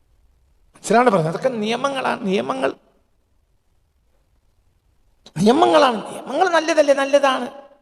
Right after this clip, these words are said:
പക്ഷെ നീതിയും നിയമവും തമ്മിൽ തർക്കിച്ചാൽ ഞാൻ നീതി, നി-, നിയമത്തെ ഒഴിവാക്കി നീതിയുടെ പക്ഷത്താണ് നിലകൊള്ളുന്നതാണ് നമ്മുടെ രാഷ്ട്രപിതാവ് പറഞ്ഞത്. അതാണ് വർത്തമാനവും അതാണ് ഗാന്ധി, ഗാന്ധിജിക്ക് സമാനമായി വേറൊരാൾ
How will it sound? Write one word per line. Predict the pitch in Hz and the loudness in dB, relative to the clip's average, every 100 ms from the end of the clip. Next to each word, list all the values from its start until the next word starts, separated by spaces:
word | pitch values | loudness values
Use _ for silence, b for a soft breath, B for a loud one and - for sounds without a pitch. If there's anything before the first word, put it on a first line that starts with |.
| _ _ | _ _
പക്ഷെ | - | -10
നീതിയും | 208 190 233 247 233 | -6 -4 -2 -2 0
നിയമവും | 220 214 214 | 0 2 0
തമ്മിൽ | 190 190 | 0 -2
തർക്കിച്ചാൽ | 180 185 180 165 160 151 - B _ 147 | -2 -2 -4 -2 -2 -2 -8 B _ -4
ഞാൻ | 147 151 | -4 -2
നീതി, | 175 208 202 190 - | -2 0 2 0 -2
നി-, | 180 196 214 | -2 -2 0
നിയമത്തെ | 220 247 220 | 2 2 2
ഒഴിവാക്കി | 185 185 - | 2 0 -2
നീതിയുടെ | 165 220 226 | -6 -4 -4
പക്ഷത്താണ് | 175 - - 165 160 | -4 -2 -2 -2 -4
നിലകൊള്ളുന്നതാണ് | 160 156 147 139 131 110 B _ | -6 -4 -2 -2 -6 -8 B _
നമ്മുടെ | 127 139 143 | -14 -8 -6
രാഷ്ട്രപിതാവ് | 135 131 135 - - | -2 -2 -4 -6 -6
പറഞ്ഞത്. | - - - b _ | -6 -12 -16 b _
അതാണ് | 156 175 160 | 0 2 2
വർത്തമാനവും | 147 147 - 196 165 135 110 - _ _ | 2 0 0 2 0 -4 -10 -18 _ _
അതാണ് | - 135 131 | -6 -6 -4
ഗാന്ധി, | 151 190 190 - - | -4 -4 -6 -8 -4
ഗാന്ധിജിക്ക് | 220 214 208 - 170 175 | -4 -4 -8 -10 -10 -6
സമാനമായി | - 160 147 147 - _ _ _ - 135 131 | -4 -2 -2 -4 -10 _ _ _ -2 -2 0
വേറൊരാൾ | 143 135 127 | 0 0 -2